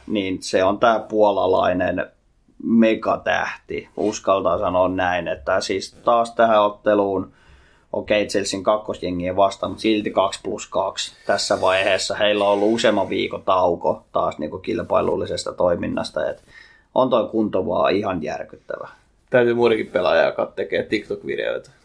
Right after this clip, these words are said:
Speaker 1: Ihan selkeästi. Ja mun mielestä nyt just Neymar al-, alkoi laittaa TikTok-videoita. Ehkä se on osa hänen valmistautumista tämän illan tsemppäriotteluun.
Speaker 2: No, <laughs> toivotaan,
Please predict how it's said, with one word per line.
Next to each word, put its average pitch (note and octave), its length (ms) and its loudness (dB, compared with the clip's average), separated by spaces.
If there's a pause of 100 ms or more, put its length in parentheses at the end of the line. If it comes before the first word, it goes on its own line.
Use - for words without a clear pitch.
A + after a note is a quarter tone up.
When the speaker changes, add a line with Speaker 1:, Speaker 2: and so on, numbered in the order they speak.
(400)
Speaker 1:
Ihan A#2 320 4
selkeästi. G#2+ 800 0
Ja A#2 100 4
mun D#3 200 4
mielestä D3+ 220 2
nyt D3 260 0
just C#3+ 200 -4
Neymar B2+ 500 4
al-, - 240 2
alkoi G2+ 340 0
laittaa F#2+ 420 0
TikTok-videoita. F2+ 1000 -2
Ehkä G2+ 380 0 (140)
se - 200 0
on A#2+ 120 2
osa A#2+ 240 0
hänen A2 340 0 (340)
valmistautumista C3 1040 2 (200)
tämän D3 360 4
illan F#2+ 440 0 (560)
tsemppäriotteluun. F#2 1200 -2
Speaker 2:
No, C#3 280 -2 (400)
<laughs> C#3+ 520 -2
toivotaan, B2 680 2